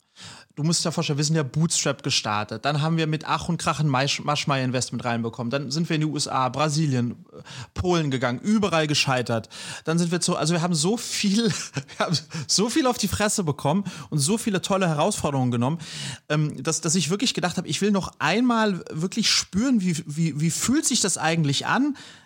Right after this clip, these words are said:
nachdem wir sonst eigentlich alles hatten, nämlich gebootstrapped, Investoren, äh, Corporate,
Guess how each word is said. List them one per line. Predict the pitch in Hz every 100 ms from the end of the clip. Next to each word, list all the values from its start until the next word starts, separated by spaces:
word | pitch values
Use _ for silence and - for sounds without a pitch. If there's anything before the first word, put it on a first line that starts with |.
| _
nachdem | 156 - 196
wir | 175
sonst | 160 208 -
eigentlich | 160 180 160 -
alles | 135 175 165 -
hatten, | 185 247 240
nämlich | 190 165
gebootstrapped, | - 151 233 - 208 202
Investoren, | 165 156 147 - 214 208 196 185 170
äh, | 143
Corporate, | 139 185 202 208 202 196